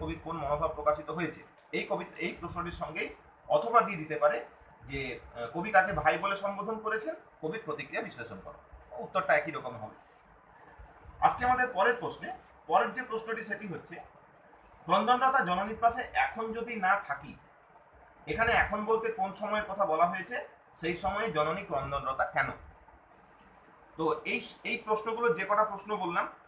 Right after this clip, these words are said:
হাতে গোনা কয়েকটা প্রশ্ন, এই প্রশ্নের উত্তরগুলো তোমরা যদি মোটামুটিভাবে রেডি করে নিতে পারো, এখন থেকে প্র্যাকটিস করে নিতে পারো এবং নিয়মিত চর্চার মধ্যে রাখো, তাহলে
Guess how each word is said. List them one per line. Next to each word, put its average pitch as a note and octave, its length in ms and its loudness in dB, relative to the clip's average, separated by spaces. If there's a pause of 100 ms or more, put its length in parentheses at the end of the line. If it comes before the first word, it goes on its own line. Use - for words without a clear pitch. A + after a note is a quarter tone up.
(100)
হাতে D3 160 0
গোনা F#3 180 4
কয়েকটা D#3+ 280 4
প্রশ্ন, D3 340 -8 (600)
এই G#3+ 120 -2
প্রশ্নের A#3 360 2
উত্তরগুলো A3+ 400 2
তোমরা G3 300 2
যদি G3+ 160 -6
মোটামুটিভাবে F#3+ 640 -2
রেডি D3+ 220 -6
করে G3+ 200 0
নিতে G3 180 -6
পারো, G3 260 2 (100)
এখন F3+ 240 0
থেকে F#3+ 140 -6
প্র্যাকটিস E3+ 340 0
করে F#3+ 160 -4
নিতে F#3 160 -6
পারো F#3 240 4 (1040)
এবং G3 260 2
নিয়মিত A3 320 0
চর্চার G3 400 2
মধ্যে F3+ 220 -4
রাখো, - 380 6 (460)
তাহলে G#3+ 360 6